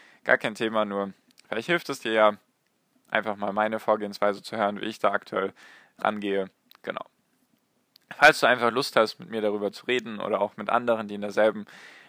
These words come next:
Lage sind wie du, einfach sehr gerne in meine WhatsApp-Gruppe beitreten. Der erste Link kennst du ja inzwischen, das Spiel einfach draufdrücken, dann ist da eine vorgefertigte Nachricht. Einfach mir schicken,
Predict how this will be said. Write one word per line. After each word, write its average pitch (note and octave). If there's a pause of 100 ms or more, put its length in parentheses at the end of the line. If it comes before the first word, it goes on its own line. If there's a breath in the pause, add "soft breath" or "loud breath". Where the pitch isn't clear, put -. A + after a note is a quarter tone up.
(120 loud breath)
Lage A#2
sind A2
wie A2
du, D3+ (720 soft breath)
einfach D#3
sehr C3
gerne B2+
in A2
meine G#2
WhatsApp-Gruppe A#2+
beitreten. G#2 (120)
Der G#2+
erste A#2
Link B2 (220)
kennst B2+
du A#2+
ja G#2+
inzwischen, G#2+
das G#2
Spiel G#2
einfach G#2
draufdrücken, A2+
dann G2
ist -
da G2+
eine G2
vorgefertigte G2+
Nachricht. B2 (560 loud breath)
Einfach A#2
mir A2
schicken, D#3